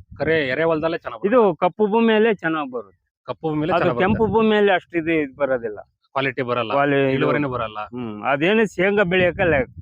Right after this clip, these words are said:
Speaker 1: ಶೇಂಗಾ ಬೆಳೆಯಕ್ಕೆ.
Speaker 2: ಹಾ,
Speaker 1: ಹಾ.
Speaker 2: ಕ-, ಕೆಂಪು ಕನ್ನಲ.
Speaker 1: ಹಾ, ಓಕೆ. ಈ ನಿಮ್ದು ಕಪ್ಪು ನೆಲ ನಿಮ್ದು ಯೋಗ್ಯ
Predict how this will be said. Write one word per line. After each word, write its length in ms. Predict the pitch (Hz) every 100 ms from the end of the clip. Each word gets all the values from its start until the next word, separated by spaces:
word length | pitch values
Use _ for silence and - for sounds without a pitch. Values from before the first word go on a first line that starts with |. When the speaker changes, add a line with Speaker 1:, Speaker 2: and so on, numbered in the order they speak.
| - -
Speaker 1:
ಶೇಂಗಾ 220 | 143 143
ಬೆಳೆಯಕ್ಕೆ. 400 | 123 113 104 110
Speaker 2:
ಹಾ, 360 | 107 - 120 120
Speaker 1:
ಹಾ. 100 | 113
Speaker 2:
ಕ-, 340 | 113 123 113
ಕೆಂಪು 300 | 156 165 -
ಕನ್ನಲ. 340 | 135 127 117 101
Speaker 1:
ಹಾ, 300 | - 120 113
ಓಕೆ. 260 | 107 -
ಈ 220 | - 170 190
ನಿಮ್ದು 400 | 180 190 185 -
ಕಪ್ಪು 320 | - - 175
ನೆಲ 180 | 180 220
ನಿಮ್ದು 420 | 208 175 147 131
ಯೋಗ್ಯ 300 | 139 165